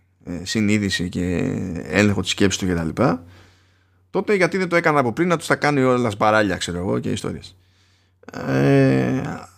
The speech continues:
από την άλλη, καθώς προχωράει η κόντρα, γιατί φυσικά είναι εκεί η Κλέρ,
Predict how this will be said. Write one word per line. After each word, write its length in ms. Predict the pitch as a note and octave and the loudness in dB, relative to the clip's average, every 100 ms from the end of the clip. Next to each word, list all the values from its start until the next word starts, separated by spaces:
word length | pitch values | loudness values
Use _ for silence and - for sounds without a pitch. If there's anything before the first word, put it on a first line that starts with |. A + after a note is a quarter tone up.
| - _ | -20 _
από 320 | - C#3+ C#3 D#3 | -2 -2 0 -2
την 200 | D#3 D3+ | 0 2
άλλη, 340 | C#3+ C3+ D3 | 2 4 2
καθώς 300 | D3 D3 F#3 | 2 0 -2
προχωράει 560 | G3 F#3 E3 D#3 E3+ D#3 C#3 B2+ A#2 A2 G#2 G2 - | -2 2 2 4 2 2 0 -2 -2 -4 -4 -6 -8
η 80 | - | -8
κόντρα, 320 | - C3 B2 | 0 2 2
γιατί 160 | A2+ D3+ | 0 0
φυσικά 520 | F#3 F3+ F#3 D#3 D#3 | 0 -2 2 2 2
είναι 140 | E3 | 2
εκεί 200 | D#3+ E3+ | 0 2
η 60 | E3 | 0
Κλέρ, 440 | D#3+ D3 C#3 C#3+ | 2 2 4 4